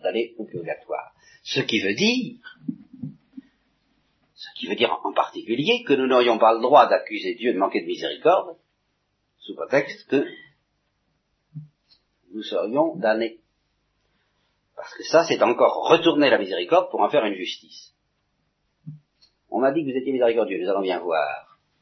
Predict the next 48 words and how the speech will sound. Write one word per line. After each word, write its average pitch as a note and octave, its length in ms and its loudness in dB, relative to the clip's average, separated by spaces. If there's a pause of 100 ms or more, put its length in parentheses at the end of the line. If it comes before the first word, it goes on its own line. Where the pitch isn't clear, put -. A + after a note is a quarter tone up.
(420)
Vous - 60 -14
êtes G2 100 -6
miséricordieux, G#2 280 2
donc B2 180 6
vous G#2+ 80 2
n'avez G2 200 6
pas F2 180 6
le D#2+ 100 -6
droit G2+ 560 6 (1300)
de - 80 -10
mettre F#2+ 300 -6
personne G#2 340 0
en E2 120 0
enfer. - 220 -10
Voilà E3+ 180 8
le D#3 80 8
raisonnement A#2+ 580 4 (400)
enfin, - 160 -4 (180)
tout - 120 -2
de - 40 -2
même, F#2 260 -2
en - 160 4
toutes - 200 -4
lettres, - 320 4
je - 80 -6
n'invente F2+ 320 2
rien. E3+ 360 4 (1400)
De F#2 80 -6
ceux D3 220 4
qui C3 100 4
n'admettent G#2 340 0
pas E2 160 2
ça. - 280 0 (1080)
C'est, - 200 -6
c'est - 120 -6
exactement - 360 -2
ça - 120 4
que E3 60 4
j'ai, B2+ 100 4
je, - 760 2
je - 120 -2
n'admets B2+ 260 2
pas G#2 120 4
ça - 220 4
au D3+ 140 8
nom F3+ 180 8
de C3+ 60 4
la, A2+ 140 4